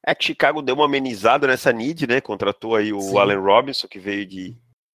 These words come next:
Speaker 1: de Jacksonville, conseguiu dar uma, uma aliviada. É,
Speaker 2: Perderam o Cameron
Speaker 1: espera
Speaker 2: Meredith, né?
Speaker 1: É, eu, eu achei estranho não terem cobrido, né, a
Speaker 2: Eu
Speaker 1: proposta,
Speaker 2: achei
Speaker 1: mas enfim.
Speaker 2: estranho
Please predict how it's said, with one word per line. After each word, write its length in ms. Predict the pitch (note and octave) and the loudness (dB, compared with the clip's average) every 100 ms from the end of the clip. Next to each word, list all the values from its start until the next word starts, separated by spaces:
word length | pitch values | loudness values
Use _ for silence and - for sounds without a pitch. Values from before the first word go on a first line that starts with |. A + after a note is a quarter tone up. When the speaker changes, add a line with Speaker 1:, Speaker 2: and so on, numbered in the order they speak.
| _ | _
Speaker 1:
de 140 | G2 | -16
Jacksonville, 760 | F#2 G#2 - A2 F#2+ G#2 C#3 C#3+ _ _ _ - | 0 0 0 -10 -10 -10 -10 -12 _ _ _ -20
conseguiu 320 | - G2+ G#2 | -18 -12 -4
dar 100 | G#2 | -2
uma, 420 | G2 F#2 - - _ _ _ _ - - - | -2 -2 -4 -10 _ _ _ _ -20 -20 -4
uma 140 | G#2 | 0
aliviada. 760 | G#2 G2+ G2 G2+ G2+ B2 A#2+ A2 _ _ _ _ _ - | 0 0 2 4 6 4 2 -2 _ _ _ _ _ -6
É, 140 | G2 | 0
Speaker 2:
Perderam 420 | G2 G2 F#2 C#3+ | 2 4 2 0
o 80 | F3+ | -6
Cameron 160 | F3 E3+ | -4 0
Speaker 1:
espera 300 | C3 C3 A2+ | 2 2 2
Speaker 2:
Meredith, 320 | A2+ G#2+ - | -2 -8 -14
né? 180 | A2+ B2+ _ _ _ _ _ - _ _ _ _ _ _ | -18 -18 _ _ _ _ _ -20 _ _ _ _ _ _
Speaker 1:
É, 380 | C3 C#3+ D#3 E3+ | 2 4 4 2
eu, 440 | C#3 A#2+ A#2 A#2 A2 | 0 -2 -4 -6 -8
eu 540 | A#2 B2 C3 C3 C3 | -10 -10 -14 -12 -8
achei 220 | C3+ D3 | -8 -8
estranho 360 | D#3 - C3 D#3+ | -10 -2 -2 -2
não 100 | D3+ | -4
terem 220 | C#3+ C3+ | -6 -6
cobrido, 520 | - G#2+ A2 A2 G2 | -8 -8 -4 -4 -2
né, 160 | F#2+ F#2 _ _ _ _ | -2 -4 _ _ _ _
a 80 | G2+ | -10
Speaker 2:
Eu 60 | G2+ | -8
Speaker 1:
proposta, 380 | G2+ G2+ G2+ A#2+ | -8 -2 0 0
Speaker 2:
achei 100 | D#3 | -2
Speaker 1:
mas 220 | G2 G2+ | -4 -6
enfim. 80 | G#2+ | -10
Speaker 2:
estranho 320 | A#2 C#3 F3+ | -12 -12 -14